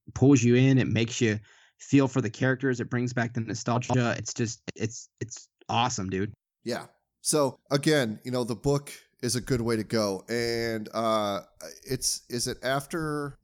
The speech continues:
Speaker 2: the second volume you were saying, uh, we are introduced to a new Ranger, correct?
Speaker 1: Uh, yeah. Uh,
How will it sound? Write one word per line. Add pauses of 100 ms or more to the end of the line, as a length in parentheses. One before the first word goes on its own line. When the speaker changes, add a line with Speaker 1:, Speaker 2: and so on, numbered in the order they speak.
Speaker 2:
the
second (100)
volume
you
were
saying,
uh,
we
are
introduced
to
a
new
Ranger,
correct? (240)
Speaker 1:
Uh,
yeah. (160)
Uh,